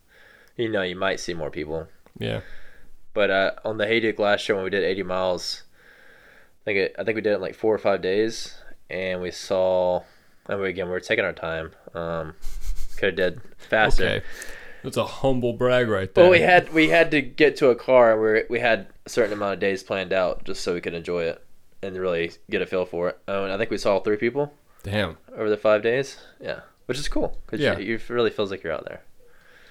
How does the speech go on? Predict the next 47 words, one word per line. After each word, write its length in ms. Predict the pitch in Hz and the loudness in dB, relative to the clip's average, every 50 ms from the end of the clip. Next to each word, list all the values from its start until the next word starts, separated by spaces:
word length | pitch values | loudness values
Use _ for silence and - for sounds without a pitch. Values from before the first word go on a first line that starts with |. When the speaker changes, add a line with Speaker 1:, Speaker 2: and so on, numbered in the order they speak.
| - - - | -18 -12 -10
Speaker 2:
All 60 | 120 135 | -8 -6
right, 240 | 143 123 113 139 151 - - - | -6 -6 -6 -8 -10 -14 -14 -10
all 60 | 120 123 | -8 -6
right. 240 | 107 101 107 120 - - - - - | -4 -4 -4 -4 -6 -10 -16 -18 -14
I've 80 | 117 123 | -8 -4
Speaker 1:
Yeah. 80 | - | -2
Speaker 2:
never 120 | 107 104 101 | -2 -2 -2
even 180 | 101 101 101 | -2 -2 -4
been 160 | 98 110 107 107 | -4 -4 -2 2
to 100 | - - | 4 4
a 60 | - | 2
fucking 320 | - - - - - 90 92 | 2 -2 -6 -8 -8 -8 -8
desert, 380 | 95 95 92 90 87 87 - - | -8 -6 -6 -6 -8 -10 -10 -10
so 120 | - 90 | -10 -10
I 80 | 90 90 | -8 -8
would 220 | 92 95 92 - | -8 -10 -10 -12
definitely 380 | - 87 101 113 - 101 - - | -8 -6 2 4 6 6 6 4
feel 180 | 87 - 95 71 | 0 -4 -4 -2
like 160 | 69 90 - | -4 -2 -2
I 60 | 90 87 | -2 -2
was 160 | 92 87 - | -2 -2 -4
out 200 | 87 69 101 - | -4 -4 -4 -4
there. 340 | - - 127 131 131 - - - | -4 0 2 2 2 2 0 -6
Speaker 1:
<laughs> 60 | - - 113 - - - - - - - | -4 -4 -2 -2 -2 -2 -4 -4 -2 0
Yeah. 300 | 170 - - 170 151 - - | 0 2 2 2 0 0 -2
Speaker 2:
Oh, 80 | - - - - - - - - - | -6 -4 -4 -4 -4 -4 -6 -6 -4
Speaker 1:
It's 180 | - - 123 - | -2 -2 -2 0
Speaker 2:
God. 80 | - - | 2 2
Speaker 1:
different. 300 | 131 139 - 117 107 110 | 2 4 2 0 0 2
Yeah, 120 | 120 117 | 2 2
the 100 | 104 98 | 2 0
canyons 460 | 95 - 113 104 117 117 117 117 113 110 | -2 -2 -2 -2 -2 -2 -2 -2 -2 -2
and 120 | 110 101 98 | -2 -4 -2
the 20 | |
desert 320 | 90 101 104 107 110 107 98 | 0 0 0 2 2 0 0
land, 380 | 110 110 110 110 107 107 82 | -2 -2 -2 -2 -4 -6 -6
it's 180 | - - - - | -6 -6 -6 -4
different. 380 | - 104 95 - 92 87 - - - | -4 -4 -4 -2 -4 -6 -6 -10 -14
It's 100 | - - | -12 -10
different. 360 | - 101 - 98 92 85 - - - - - - - - - - - _ - - _ - - - - | -8 -6 -4 -4 -4 -4 -6 -10 -16 -20 -20 -20 -20 -20 -20 -20 -20 _ -20 -20 _ -16 -14 -12 -10
It's 100 | - - | -10 -6
cool, 160 | - 123 104 | -2 -2 -2
though. 160 | 82 71 65 - - - - | -2 -4 -6 -10 -14 -16 -10
Speaker 2:
One 320 | - 117 127 156 165 165 | -4 0 2 4 4 6
of 100 | 160 143 131 | 4 4 4
these 180 | 127 117 107 107 | 4 2 2 2
days, 680 | 123 120 117 110 101 82 76 85 90 - - - - | 2 2 4 4 2 2 0 -4 -8 -12 -16 -18 -18